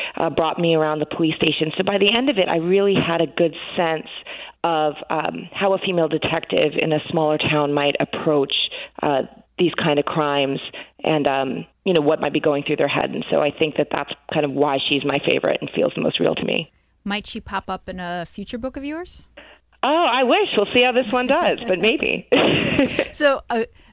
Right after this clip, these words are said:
Speaker 2: there are a couple of, how we sh-, uh, should we say it, fake friendships, I guess, in this book?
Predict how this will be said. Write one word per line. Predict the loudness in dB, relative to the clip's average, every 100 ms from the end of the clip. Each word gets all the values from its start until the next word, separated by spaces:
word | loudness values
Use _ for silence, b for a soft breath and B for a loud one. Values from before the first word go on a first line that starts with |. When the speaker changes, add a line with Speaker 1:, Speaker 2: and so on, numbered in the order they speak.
| 0
Speaker 2:
there | 2
are |
a | 2
couple | 2 0 0 2
of, | 4 4 0 -4 -8
how | -2 0
we | 0
sh-, | -2 -6 -12
uh, | -12
should | -12 -12 -8 -6
we | -6
say | -6 -6
it, | -6 -10
fake | -4 -4 -4
friendships, | -4 -4 -4 -2 -4 -2
I | -2 0
guess, | 0 0 0
in | 0
this | 0
book? | 0 0 0 -6 -20